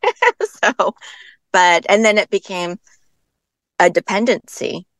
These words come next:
You know, I, I couldn't function without 'em, um, but it, it grew. It wasn't just hydrocodone. I figured out, um, you know, you could go to a pain, a pain doctor, um, and you could get stronger opiates. And it was a progression. I mean,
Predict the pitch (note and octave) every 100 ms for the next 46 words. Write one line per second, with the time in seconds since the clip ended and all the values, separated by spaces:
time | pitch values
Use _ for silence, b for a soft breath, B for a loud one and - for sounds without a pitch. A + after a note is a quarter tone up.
0 | _ E3 E3 D#3 D#3 D#3 - D#3+ - G#3+
1 | - - F3+ G#3+ - E3 D3+ - - D#3+
2 | E3+ D#3 C#3+ C#3+ D3+ C#3+ - - D3 C3+
3 | - - F#3+ F3 - F3+ - - D#3 F3+
4 | E3+ D3+ E3 E3+ E3+ C3 D3+ - D3 D3
5 | C#3+ - D3+ E3+ F3 C#3+ - - - D#3
6 | - F3 D#3 E3+ D#3+ D#3 D3+ - - -
7 | B B B B B - E3+ E3 D#3+ D#3+
8 | D#3 - E3+ D#3+ D#3 D#3 - F#3 F3+ F3+
9 | G3+ - G#3 A#3 B3+ - E3+ F3 G#3+ F#3+
10 | B3 D#3 - - D3 D#3 - _ - D#3+
11 | D#3 D#3 D#3 D#3 - D#3+ E3 - F3 D3+
12 | F3 E3 - - - - E3+ F3 F#3 F#3+
13 | F#3+ - B3 - D#3 - - - A#3+ D#4
14 | E4 C#4+ G#3 - D#3 A#3 - E3+ E3+ E3
15 | D#3+ D#3+